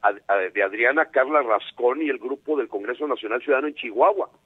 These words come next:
Fue de la primera denuncia que se agarró. Entonces mucha gente dice, "Oye, no le entremos a las cosas, al cabo no pasa nada". No, vamos a hacer que pase. Y efectivamente ir afuera de las fronteras, eh, Pedro, con esta denuncia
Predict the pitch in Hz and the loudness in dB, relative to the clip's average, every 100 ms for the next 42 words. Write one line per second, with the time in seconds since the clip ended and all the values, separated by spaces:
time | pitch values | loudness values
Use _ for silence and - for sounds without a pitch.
0 | _ _ - 135 160 151 123 117 139 147 | _ _ -6 -2 0 -2 -4 -2 2 2
1 | 113 135 - 143 120 131 120 120 170 185 | 0 -6 -4 -4 -4 -2 0 2 0 -2
2 | _ _ _ _ 165 269 427 453 - 196 | _ _ _ _ -4 -4 0 0 2 0
3 | 196 196 330 196 190 170 165 196 208 196 | 0 -6 -2 2 2 0 0 0 2 0
4 | 180 - 185 190 190 - 151 135 - 170 | 0 -4 0 0 -2 -4 -2 -4 -4 -4
5 | 170 180 135 123 151 170 165 - 160 156 | 0 2 0 0 0 0 -2 2 0 2
6 | 151 165 165 117 - _ _ _ - 180 | -2 2 2 0 -6 _ _ _ -4 4
7 | 208 165 - 220 196 175 196 196 185 165 | 4 4 2 2 -2 0 -2 0 0 2
8 | 190 - 117 - _ _ _ _ 123 120 | 0 -2 -10 -10 _ _ _ _ -14 -2
9 | 120 123 - 170 165 170 - 151 175 - | 0 0 2 2 2 -2 -2 2 2 2
10 | 151 160 160 143 - 123 123 135 139 160 | 2 4 4 2 0 -4 -2 0 2 2
11 | - - _ _ _ - 117 - 131 143 | 0 -20 _ _ _ -6 -6 2 2 4
12 | 147 - 113 139 139 156 156 151 170 175 | 0 0 -2 -2 0 0 2 2 0 0
13 | 156 127 110 | -4 -4 -4